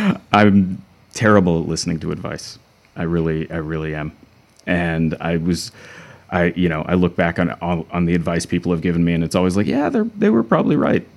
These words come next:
but I still wouldn't have, it still wouldn't have changed anything.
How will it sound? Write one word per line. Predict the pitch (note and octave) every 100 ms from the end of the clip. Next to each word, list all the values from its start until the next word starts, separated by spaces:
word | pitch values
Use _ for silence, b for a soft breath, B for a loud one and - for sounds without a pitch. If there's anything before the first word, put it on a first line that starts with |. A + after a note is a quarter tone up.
| _ -
but | F2+ D#2
I | F2+
still | - F2+
wouldn't | E2 D#2+ D#2
have, | D#2+ - _ _ _ _ _ _ _ _ -
it | F2
still | - F2+
wouldn't | E2 D2+
have |
changed | C#2 D#2 C#2+ D#2
anything. | D#2 E2+ E2+